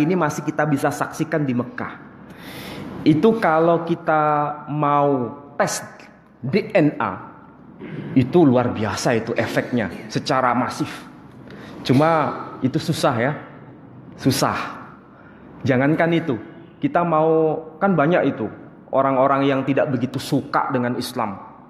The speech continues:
Memang ada hubungan itu, hubungan darah antara Nabi Muhammad yang diakui sebagai Nabi Islam dengan Ibrahim. Nggak ada hubungan itu. Ada ya omongan seperti itu. Terutama umat non-muslim yang agak-agak kurang, kurang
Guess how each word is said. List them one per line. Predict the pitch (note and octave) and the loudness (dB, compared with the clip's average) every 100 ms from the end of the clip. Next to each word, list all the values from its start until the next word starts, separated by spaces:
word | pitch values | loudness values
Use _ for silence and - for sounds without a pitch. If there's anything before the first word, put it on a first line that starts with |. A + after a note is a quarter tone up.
| - | -2
Memang | C4 C#4+ E4+ E4+ - | 2 4 4 2 2
ada | C4 | 4
hubungan | C4 B3 A3 D3+ F3+ A3 | 4 4 4 2 2 0
itu, | G#3+ C4 | -2 0
hubungan | G#3 E3 F3 F#3 E3+ | 0 0 0 2 2
darah | C#3 A#2 D#3 F3+ - | 2 2 2 0 -2
antara | D3 C#3+ D3+ D3+ | -2 0 0 2
Nabi | D3+ D3 C#3+ | 0 2 2
Muhammad | D3 C#3+ C#3 C#3 C#3 - - - - - - | 2 0 2 2 0 -2 -16 -20 -20 -10 0
yang | C#3 C#3 | 2 6
diakui | C#3 C#3 C#3 - C#3+ | 4 4 0 0 0
sebagai | D3 C3 C3 | 0 -2 0
Nabi | C3+ B2+ B2+ | -2 -2 -2
Islam | C3 C#3+ D3 | -2 0 2
dengan | C#3 C3+ B2 | 2 2 0
Ibrahim. | B2 A#2 B2 G#2 - - - - | 0 2 0 -2 -6 -14 -18 -4
Nggak | A3+ B3 | 2 4
ada | C#4 | 6
hubungan | C4 D4 D4 D4 | 4 4 2 2
itu. | D4 D#4 A#3+ B2 - | 0 -2 -2 -4 -2
Ada | A#3+ D#4+ | 0 4
ya | D#3+ | 4
omongan | B2 E3 D#3 D3+ D3 | 4 4 4 2 0
seperti | - C#3+ C#3+ C#3 | -2 0 0 0
itu. | - - - - - - - - - | -2 -16 -20 -20 -20 -20 -18 -14 -4
Terutama | - C3 D3 D#3 | 0 2 4 4
umat | D3 D3 C#3 | 4 2 0
non-muslim | C#3+ C#3 C3+ B2 - - - C3+ E3 C#3 C#3 | 0 2 0 -2 -10 -10 -4 0 4 4 6
yang | C#3 C3 B2 | 4 2 0
agak-agak | - B2+ B2 - B2 A#2 B2 - | 0 0 0 0 0 0 0 0
kurang, | B2+ B2+ B2 A#2 A2+ - - - - - | 2 2 2 -2 -6 -10 -18 -20 -8 -2
kurang | B2 | 0